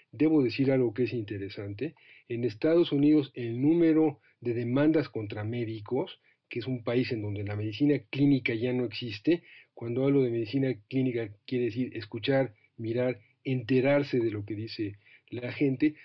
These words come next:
pues el mayor número de demandas contra la profesión médica, Concha, no es por errores médicos, es porque no escucha, no escucha lo que el paciente le quiere decir. O cuando yo digo escuchar,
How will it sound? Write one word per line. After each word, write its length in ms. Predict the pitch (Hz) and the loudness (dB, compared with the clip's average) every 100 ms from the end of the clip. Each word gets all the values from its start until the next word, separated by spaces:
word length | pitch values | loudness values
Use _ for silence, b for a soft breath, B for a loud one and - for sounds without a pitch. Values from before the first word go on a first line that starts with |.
| B - | B 0
pues 180 | 135 127 | 0 2
el 100 | 123 | 0
mayor 340 | 131 139 196 | 2 4 4
número 280 | 190 196 175 | 4 4 4
de 100 | 131 | 4
demandas 440 | 123 131 156 165 | 2 2 4 2
contra 260 | - 120 113 | -2 -6 -6
la 140 | 113 | -8
profesión 600 | 107 107 117 104 143 147 135 | -8 -8 -8 -2 2 4 4
médica, 480 | 127 127 123 127 | 4 2 0 -4
Concha, 400 | - 120 110 131 - b b | -4 -8 -8 -10 -12 b b
no 140 | 127 170 | 0 0
es 80 | - | 2
por 200 | 185 151 | 2 4
errores 460 | 123 147 156 147 | 4 4 4 2
médicos, 580 | 143 160 151 110 98 98 | 4 4 2 -2 -10 -8
es 100 | 139 | -4
porque 240 | 165 147 | -2 2
no 100 | 143 160 | 4 4
escucha, 520 | - 196 - - - _ _ _ _ _ _ - | 0 -4 -2 -4 -6 _ _ _ _ _ _ -2
no 160 | 139 | 2
escucha 440 | 180 - 240 247 143 | 2 0 -2 2 2
lo 120 | 117 | 2
que 80 | 117 | -2
el 80 | 104 | -4
paciente 420 | 107 117 110 104 | -6 -6 -6 -6
le 120 | 101 | -6
quiere 220 | 110 101 | -6 -6
decir. 360 | 98 92 104 104 B B B | -6 -10 -12 -12 B B B
O 200 | 147 156 | 0 2
cuando 240 | 165 160 175 | 4 4 4
yo 140 | 214 | 2
digo 200 | 226 226 | 0 -2
escuchar, 680 | - 147 139 143 127 160 | 0 -2 0 2 2 0